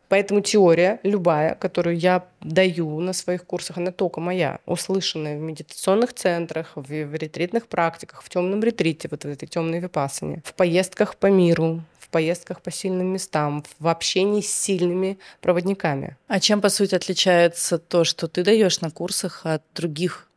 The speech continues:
Speaker 2: курсов?
Speaker 1: Ты знаешь, я вывела одну историю. Все дают, э, инструмент, не подготовив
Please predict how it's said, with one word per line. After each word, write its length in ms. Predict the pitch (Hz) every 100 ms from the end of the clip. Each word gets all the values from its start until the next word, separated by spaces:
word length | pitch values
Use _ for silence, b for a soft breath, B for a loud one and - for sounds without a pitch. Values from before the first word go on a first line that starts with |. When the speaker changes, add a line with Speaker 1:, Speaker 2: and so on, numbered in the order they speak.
| _
Speaker 2:
курсов? 400 | 170 160 - 160 - -
Speaker 1:
Ты 80 | 247
знаешь, 260 | 370 381
я 240 | 254 269 - -
вывела 420 | 262 294 262 226
одну 460 | 202 202 220 254 254
историю. 640 | - 240 190 156 131 - _ _
Все 580 | - - 247 226 180 - -
дают, 720 | 170 196 208 208 175 156 - _ _
э, 500 | 170 170 170 170 170 -
инструмент, 840 | 214 202 - 196 190 269 415 415 - _ b -
не 160 | 220
подготовив 800 | 226 180 165 185 233 277 285 -